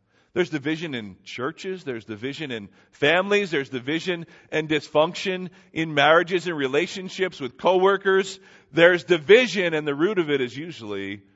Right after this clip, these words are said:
pride. And that's what happened even with the disciples,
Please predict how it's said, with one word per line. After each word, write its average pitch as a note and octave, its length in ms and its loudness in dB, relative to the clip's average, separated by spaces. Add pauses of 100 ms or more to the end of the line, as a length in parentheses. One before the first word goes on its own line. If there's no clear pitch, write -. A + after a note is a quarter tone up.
(340)
pride. F2+ 420 -8 (1500)
And B2 80 -6
that's D3 160 -6
what C3 100 -6
happened B2+ 340 -4
even C3+ 260 -10
with C3 100 -6
the C#3 80 -14
disciples, C3+ 500 -10